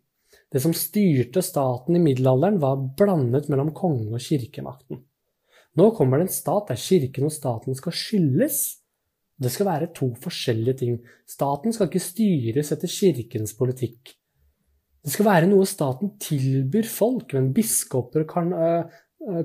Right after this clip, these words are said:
kanaler, eller kardinaler, skal ikke styre landet. Dette tar oss da tilbake igjen til folkesuvereniteten,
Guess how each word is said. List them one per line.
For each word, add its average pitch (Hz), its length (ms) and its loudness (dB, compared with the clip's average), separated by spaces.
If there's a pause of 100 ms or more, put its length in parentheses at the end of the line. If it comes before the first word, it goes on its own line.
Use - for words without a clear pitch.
kanaler, 165 480 4
eller 160 100 2
kardinaler, 135 560 0
skal 147 160 -8
ikke - 140 -10
styre 147 560 -2
landet. 156 320 0 (1120)
Dette 151 240 -4
tar 147 240 0
oss 170 140 -2
da 143 120 2
tilbake 127 540 0
igjen 165 160 0
til 143 100 0
folkesuvereniteten, 117 1300 0